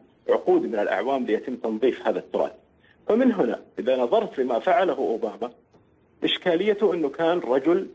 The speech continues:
مثقف أكثر من كونه سياسي. أوباما لديه إشكاليات حقيقية ب-، باعتراف الصحافة الأمريكية والنخب الأمريكية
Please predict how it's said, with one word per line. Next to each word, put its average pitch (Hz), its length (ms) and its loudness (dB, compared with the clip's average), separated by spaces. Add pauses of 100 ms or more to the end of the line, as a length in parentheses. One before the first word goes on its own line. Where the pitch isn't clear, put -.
(140)
مثقف 143 560 -2
أكثر 120 300 -2
من 110 120 -4
كونه 101 280 -4
سياسي. 87 480 -2 (340)
أوباما 113 420 2
لديه 101 280 2 (160)
إشكاليات 107 600 2
حقيقية 113 640 -2
ب-، 90 320 -2
باعتراف 98 380 0
الصحافة 113 400 -4
الأمريكية 120 480 -2
والنخب 113 440 -2
الأمريكية 123 680 0